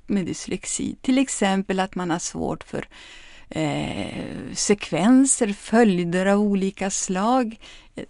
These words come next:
siffror är ju där, ett, två, tre, fyra, fem, att kunna räkna baklänges, sånt använder man sig av. Man tittade också på,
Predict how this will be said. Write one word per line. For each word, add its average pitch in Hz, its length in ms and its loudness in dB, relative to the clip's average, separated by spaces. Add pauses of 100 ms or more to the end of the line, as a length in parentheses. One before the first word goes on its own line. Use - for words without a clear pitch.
(300)
siffror 196 720 0
är 208 60 4
ju 208 180 4
där, 208 160 2
ett, 208 220 -2
två, 208 200 -2
tre, 190 200 -2
fyra, 180 300 -2
fem, 214 500 -4
att 208 120 -4
kunna 180 260 -4
räkna 175 320 -4
baklänges, 175 920 -4 (140)
sånt 170 400 -4
använder 170 460 -4
man - 220 -8
sig - 200 -4
av. 254 280 0 (540)
Man 220 160 2
tittade 208 460 4
också 185 360 -4
på, 185 300 -2